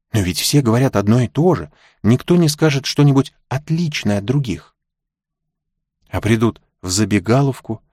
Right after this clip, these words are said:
включают зубоскальные автоматы и слушают всё время одни и те же старые анекдоты, или же уставятся на музыкальную стену и смотрят, как по ней вверх-вниз бегут цветовые узоры,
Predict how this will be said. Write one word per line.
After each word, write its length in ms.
включают 560
зубоскальные 640
автоматы 480
и 60
слушают 480
всё 180
время 300
одни 460
и 40
те 160
же 140
старые 480
анекдоты, 720
или 180
же 240
уставятся 680
на 120
музыкальную 520
стену 420
и 140
смотрят, 680
как 300
по 100
ней 300
вверх-вниз 760
бегут 400
цветовые 440
узоры, 640